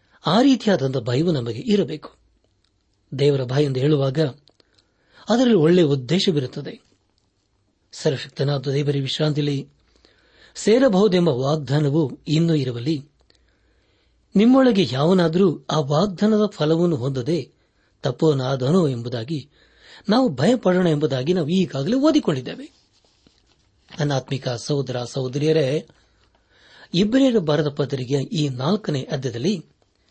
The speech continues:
ಇಬ್ರಿಯರು ಬರೆದ ಗ್ರಂಥಕರ್ತನು ವಿಶ್ರಾಂತಿಯ ಕುರಿತು ಹೆಚ್ಚಾಗಿ ಹೇಳುತ್ತಾನೆ. ಈ ಅಧ್ಯಾಯದಲ್ಲಿ ಎಂಟು ಸಾರಿ ವಿಶ್ರಾಂತಿ ಎಂಬುದಾಗಿ ಓದಿಕೊಳ್ಳುತ್ತೇವೆ.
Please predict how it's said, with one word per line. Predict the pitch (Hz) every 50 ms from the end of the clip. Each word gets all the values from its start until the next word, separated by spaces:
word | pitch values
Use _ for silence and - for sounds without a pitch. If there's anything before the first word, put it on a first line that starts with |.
| _ _ _ _ _ _ _ _ _ _ _ _ _ _
ಇಬ್ರಿಯರು | 180 208 233 - 285 285 269 254 233
ಬರೆದ | 170 180 170 156 156
ಗ್ರಂಥಕರ್ತನು | 135 123 135 160 185 170 147 - - 131 113 - - 143 208 233 - 277 - _ _ _ _ _ _ _ _ _ _ _ _ _ _ -
ವಿಶ್ರಾಂತಿಯ | 151 156 139 - - 143 160 208 214 - 165
ಕುರಿತು | 135 - 135 120 117 - 147 123
ಹೆಚ್ಚಾಗಿ | - - 143 139 143 - - 120 123 170 202
ಹೇಳುತ್ತಾನೆ. | 226 262 269 262 - 160 131 127 147 - _ _ _ _ _ _ _ _ _ _ _ _ _ _ _ _ _ _ _ _ _ _ _ _ _
ಈ | 160 147 143
ಅಧ್ಯಾಯದಲ್ಲಿ | 131 131 127 123 139 131 143 135 135 123 117 _ _ _ _ _ _ _ _ _ _ _ _ _ _ _ 147
ಎಂಟು | 139 156 185 160 - 156 139
ಸಾರಿ | - - 139 127 123 160 135 - - - _ _ _ _ _ _ _ _ _ _ _ _ _ _ _ -
ವಿಶ್ರಾಂತಿ | 185 185 - - 165 190 247 240 - 190
ಎಂಬುದಾಗಿ | 165 156 147 131 127 131 135 123 127 120 117 117 - _ _
ಓದಿಕೊಳ್ಳುತ್ತೇವೆ. | 165 180 180 175 - 151 135 139 - 165 156 - -